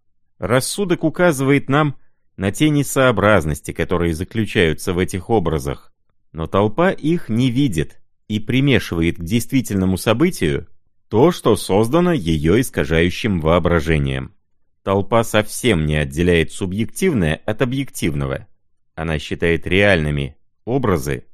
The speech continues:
вызванные в ее уме, и зачастую имеющие лишь отдаленную связь с наблюдаемым ею фактом. Казалось бы, что искажения, которые претерпевает какое-нибудь событие в глазах толпы,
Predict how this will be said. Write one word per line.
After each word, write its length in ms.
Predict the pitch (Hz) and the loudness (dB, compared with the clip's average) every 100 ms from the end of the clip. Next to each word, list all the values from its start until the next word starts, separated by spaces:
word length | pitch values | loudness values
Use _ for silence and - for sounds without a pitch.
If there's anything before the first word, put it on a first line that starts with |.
| _ _ - | _ _ -12
вызванные 880 | 87 147 175 147 156 151 147 123 | 2 4 4 4 2 4 4 2
в 40 | 87 | 2
ее 540 | 87 90 78 104 - - | 2 2 4 2 2 -2
уме, 480 | 98 90 80 62 - _ - | -2 2 0 -2 -12 _ -10
и 100 | 101 | -6
зачастую 720 | 95 98 113 - 180 143 87 87 | -4 -4 -6 -4 0 2 2 0
имеющие 560 | 90 87 80 - 92 | 0 0 -2 -4 -4
лишь 260 | 82 90 - | -2 -2 -2
отдаленную 760 | 90 80 95 127 165 156 147 117 | -4 2 2 4 2 0 0 -2
связь 560 | - 78 80 104 - - _ _ | -4 -2 0 -2 -8 -20 _ _
с 120 | - | -6
наблюдаемым 760 | 139 147 156 87 82 113 143 | -2 2 2 4 4 4 2
ею 340 | 92 73 76 98 | 0 0 0 0
фактом. 680 | - 80 71 - 73 62 - _ _ _ _ | -2 -2 -2 -2 -8 -8 -14 _ _ _ _
Казалось 480 | 104 98 160 139 73 | -4 2 4 4 2
бы, 200 | 71 67 | -2 -4
что 280 | - 120 | 0 2
искажения, 680 | 113 - 131 123 147 85 76 | 2 2 0 4 2 2 0
которые 540 | 73 90 - 95 95 92 | 0 -2 0 2 4 4
претерпевает 920 | - 113 98 113 98 127 113 80 73 | 0 -4 -2 -2 0 0 4 2 2
какое-нибудь 680 | - 92 101 92 90 90 87 | -2 0 2 2 2 0 -2
событие 580 | - 113 117 87 90 80 | -2 0 2 2 0 0
в 60 | |
глазах 380 | 80 98 92 90 | 2 2 4 0
толпы, 520 | - 98 92 160 170 | 0 0 2 0 0